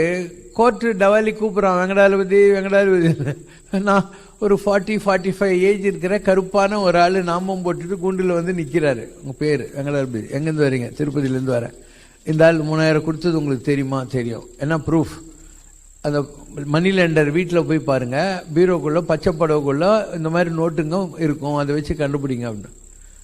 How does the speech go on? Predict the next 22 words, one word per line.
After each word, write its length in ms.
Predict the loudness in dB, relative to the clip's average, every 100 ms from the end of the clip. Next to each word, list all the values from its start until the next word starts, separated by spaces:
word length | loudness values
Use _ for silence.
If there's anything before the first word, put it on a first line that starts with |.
| -6
ஜட்ஜி 220 | 0 2 2
உடனே 300 | 0 0 0
ஒரு 260 | 0 0 0
போலீஸ்காரனை 520 | -2 -2 -2 -2 -2
போட்டு, 260 | -4 -4
"என் 100 | -2
வீட்டுக்கு 320 | -2 -4 -6 -4
போயிட்டு 260 | -4 -4
பார்த்து 400 | -2 -2 0 -2
வான்னா 220 | 0 -4
அங்க 160 | -4 -2
இருக்கு." 540 | -2 -4 -8 -14 -18 -20 -20 _ _ _ -20 -20 -12
இது 200 | -8 -4
கெசட்ல 540 | 2 2 4 0 0 0
பதிவாயிருக்கு. 800 | 2 0 0 0 -2 -4 -12 -14 -20 -20 -6
இது 100 | -2
வந்து 360 | -2 0 0
சும்மா 320 | 0 -4 -2 0
ஒரு 280 | 0 0
கற்பனை 420 | -2 -4 0 -2 0
கதை 280 | 0 0
அல்ல. 540 | 0 0 0 -2 -2